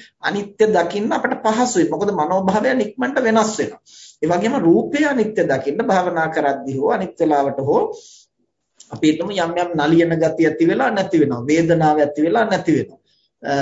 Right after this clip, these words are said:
එතකොට තද වෙන, හිර වෙන ගති, රත් වෙන ගති ඇති වෙලා නැති වෙනවා. සැහැල්ලු බව ඇති වෙලා ඒ සැහැල්ලු බවත් නැති වෙනවා. ඒ විදිහට ඒ ඇත්-, ඇති වෙලා නැති වෙන ස්වභාවය නුවණින් දැක ගැනීම තමයි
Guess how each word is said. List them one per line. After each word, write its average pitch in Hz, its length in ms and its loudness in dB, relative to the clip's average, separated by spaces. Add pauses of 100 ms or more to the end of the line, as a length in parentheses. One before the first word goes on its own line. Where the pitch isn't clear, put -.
එතකොට 143 480 0 (500)
තද 156 300 -2
වෙන, 175 200 4
හිර 160 220 2
වෙන 170 300 4
ගති, 156 280 0
රත් 147 300 -4
වෙන 170 180 0
ගති 160 240 2
ඇති 151 180 0
වෙලා 214 200 0
නැති 180 300 0
වෙනවා. 117 240 0
සැහැල්ලු 175 460 0
බව 165 200 2
ඇති 156 240 0
වෙලා 190 260 2 (420)
ඒ 180 260 2
සැහැල්ලු 185 360 2
බවත් 190 340 0
නැති 175 280 0
වෙනවා. 117 280 -2
ඒ 156 180 4
විදිහට 254 520 -2
ඒ 220 320 4
ඇත්-, - 240 -4 (200)
ඇති 135 320 -6
වෙලා 254 320 2
නැති 139 420 -6
වෙන 240 240 0
ස්වභාවය 170 760 0 (520)
නුවණින් 208 600 0 (140)
දැක 143 340 -2
ගැනීම 302 500 0 (100)
තමයි 139 400 -2